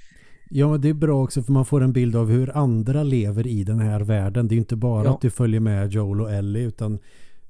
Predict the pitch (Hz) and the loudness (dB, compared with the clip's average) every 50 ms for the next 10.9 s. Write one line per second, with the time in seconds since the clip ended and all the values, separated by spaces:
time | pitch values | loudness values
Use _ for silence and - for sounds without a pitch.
0 | - - - - - - - - - 156 147 139 131 123 113 113 120 127 127 120 | -18 -18 -16 -16 -16 -6 -2 2 2 2 4 2 2 2 0 0 -2 0 0 0
1 | 113 107 104 110 110 123 131 - - - - 139 120 139 131 104 95 98 98 98 | 0 0 0 0 0 -2 -2 -4 -6 -2 -2 0 0 0 0 0 0 0 -2 -2
2 | 98 - 113 117 - - - 135 127 113 95 90 - - - 151 147 127 123 117 | -4 -4 -6 -8 -8 -8 -6 -4 -4 -4 -4 -6 -10 -8 -8 -6 -4 -2 -2 -2
3 | 113 110 110 113 113 113 107 117 110 107 101 104 104 104 101 110 120 117 104 98 | -2 -2 -2 -2 -2 -2 -2 -2 -2 -2 -2 -2 -4 -4 -4 -2 -2 -2 -2 -4
4 | 98 98 - 135 127 113 104 95 98 104 - 127 127 107 90 123 120 117 110 104 | -4 -6 -4 -2 -2 -2 -2 -2 -4 -4 -2 -2 -2 0 0 0 0 0 -2 -2
5 | 98 107 104 110 139 143 120 95 95 98 120 - - - - - - - - - | -4 -4 -4 -2 -2 -2 -2 -4 -6 -10 -10 -12 -14 -16 -18 -20 -20 -20 -20 -20
6 | - - - - 127 127 131 131 123 117 110 107 - - 120 110 107 107 113 113 | -20 -20 -10 -4 -4 -2 0 2 2 2 2 0 -2 0 0 0 0 0 0 0
7 | 113 120 117 113 107 104 101 - 120 117 113 117 127 123 117 107 95 104 117 135 | 0 0 -2 -2 -2 -2 -2 -2 -2 -4 -2 -2 0 0 0 0 -2 -2 -2 -4
8 | - - - 120 104 104 95 113 117 110 107 123 110 - 113 - - 120 113 101 | -4 -4 -6 -4 -4 -2 0 0 0 0 0 -2 -6 -8 -8 -4 -2 -2 0 0
9 | 98 107 107 104 104 110 110 117 110 101 98 101 95 113 123 131 131 - - - | -2 -2 -2 -2 -2 -2 -2 -4 -4 -2 -4 -4 -4 -2 -4 -4 -6 -8 -10 -12
10 | - - 143 131 110 117 104 98 95 95 95 92 107 101 92 92 90 92 | -6 -4 -2 -2 -2 -2 -2 -2 -2 -4 -4 -4 -4 -4 -4 -6 -6 -8